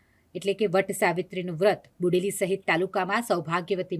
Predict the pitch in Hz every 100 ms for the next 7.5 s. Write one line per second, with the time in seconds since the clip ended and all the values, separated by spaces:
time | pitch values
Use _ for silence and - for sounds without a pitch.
0 | 165 160 180 196 262 202 175 175 160 175
1 | 180 175 160 156 165 160 160 175 - 262
2 | 233 226 311 208 170 175 160 165 170 190
3 | 165 170 160 233 233 226 320 - - -
4 | 254 233 233 294 262 262 247 - 220 220
5 | 233 240 202 208 214 185 190 185 185 170
6 | 160 165 220 262 202 175 156 160 151 139
7 | 147 139 135 131 139